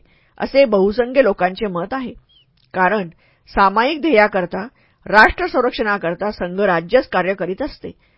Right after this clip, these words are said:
आणि म्हणूनच आणीबाणीच्या प्रसंगी उपयोगात आणण्याकरता जादा अधिकार केंद्र सरकारला देणे समर्थनीय ठरते. या ठिकाणी मी माझे भाषण संपविले असते, परंतु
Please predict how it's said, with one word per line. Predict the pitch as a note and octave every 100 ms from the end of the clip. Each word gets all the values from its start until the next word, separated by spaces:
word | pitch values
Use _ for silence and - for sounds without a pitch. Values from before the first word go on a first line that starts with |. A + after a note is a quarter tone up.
| _
आणि | - F#3+
म्हणूनच | F#3+ F3+ A3 A#3 - _ _ _ _
आणीबाणीच्या | G#3 C4+ D4 B3+ B3 B3
प्रसंगी | C4 - G#3+ A3+ F3 - _ -
उपयोगात | F#3+ G3+ G3 G#3+ G3+
आणण्याकरता | E3+ F3 A3+ G#3+ F3+ F#3+ F#3+ _ _ _ G3+
जादा | G3+ G3+ G#3+ C#4
अधिकार | C#4 B3 A#3+ A3+ A3+
केंद्र | G3 G#3+
सरकारला | A3+ F#3+ F3+ F3+ F3+
देणे | F3 E3+ F#3+ C4+ -
समर्थनीय | - F3+ F#3 F#3 G#3+ C#4+ F4+
ठरते. | F4 G#3 D#3+ - _ _ _ _ _ _ -
या | G3
ठिकाणी | G3+ A3 G3 G#3 F3+ - _ _ -
मी | D4+
माझे | D#4+ A#3+ - A3
भाषण | G#3+ E3+ - G3+
संपविले | A#3 F#3 D#3 F#3
असते, | A#3 - G3 - _ _ -
परंतु | F3+ G3 A3 F3